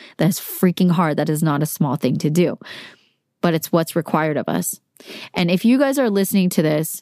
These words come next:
if you're alive and breathing and functioning and have the mental capacity to listen to me talk to you,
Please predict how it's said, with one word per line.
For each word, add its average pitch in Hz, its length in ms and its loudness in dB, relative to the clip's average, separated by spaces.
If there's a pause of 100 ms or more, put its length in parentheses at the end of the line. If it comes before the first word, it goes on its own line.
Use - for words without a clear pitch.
if - 100 -16
you're 240 100 6
alive 180 400 0
and 170 140 0
breathing 156 420 0
and 147 100 -2
functioning 160 760 0
and 143 460 -2
have 156 340 -4
the 156 80 0
mental 151 300 0
capacity 170 520 -2
to 156 60 0
listen 156 320 -2
to 151 80 2
me 147 240 0
talk 143 320 -4
to - 120 0
you, 196 260 0